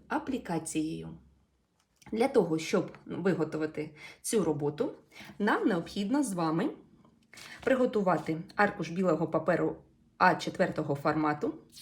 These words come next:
невеличку смужечку два на шість сантиметрів, ручку або олівець,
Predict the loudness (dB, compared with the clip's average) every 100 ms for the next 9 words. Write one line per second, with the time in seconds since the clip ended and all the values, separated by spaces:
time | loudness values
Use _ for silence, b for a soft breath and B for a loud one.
0 | B B -2 2 4 2 0 -4 -4 -4
1 | -2 0 2 0 -2 -4 -4 -4 -6 -2
2 | 4 4 2 -2 -4 -4 -2 -4 -2 -2
3 | 0 0 -2 -2 -2 -4 -6 -20 B B
4 | B B B B B B B B -2 0
5 | 2 0 -4 -2 2 4 4 4 2 2
6 | -2 -6 -12